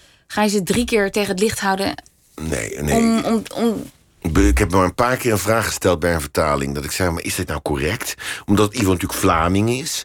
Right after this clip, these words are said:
Speaker 1: Ja.
Speaker 2: Dus hij zei zelf tegen mij, "Als je denkt dat het een Vlaams is." Maar da-, da-,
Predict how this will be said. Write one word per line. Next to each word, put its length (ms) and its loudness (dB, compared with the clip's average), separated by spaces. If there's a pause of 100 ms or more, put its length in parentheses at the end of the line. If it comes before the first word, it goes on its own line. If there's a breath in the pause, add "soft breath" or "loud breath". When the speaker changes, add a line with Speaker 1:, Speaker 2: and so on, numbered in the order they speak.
(120)
Speaker 1:
Ja. 240 -6
Speaker 2:
Dus 160 -2
hij 220 2
zei 160 4
zelf 220 2
tegen 200 -4
mij, 140 0
"Als 140 -2
je 80 -6
denkt 200 0
dat 100 -2
het 100 -4
een 80 0
Vlaams 380 2
is." 100 -6
Maar 140 0
da-, 120 -2 (320 loud breath)
da-, 160 -4